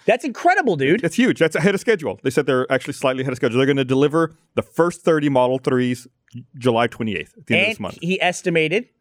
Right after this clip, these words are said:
Speaker 1: that by December they will be producing twenty thousand cars a month.
Speaker 2: Yeah, they said in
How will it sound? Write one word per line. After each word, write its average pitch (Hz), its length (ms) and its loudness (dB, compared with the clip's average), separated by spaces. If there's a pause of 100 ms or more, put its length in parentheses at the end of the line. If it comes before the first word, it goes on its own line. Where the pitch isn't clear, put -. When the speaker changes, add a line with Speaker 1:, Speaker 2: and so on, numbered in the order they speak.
(120)
Speaker 1:
that 139 260 0
by 147 280 2
December 139 640 -2
they 127 100 -2
will 131 100 -2
be 127 160 -8
producing 117 840 -4 (460)
twenty 151 240 0
thousand 131 340 0
cars 117 260 -4
a 113 40 -8
month. 98 240 -12
Speaker 2:
Yeah, 120 100 2
they 113 80 -6
said 127 180 0
in 135 300 0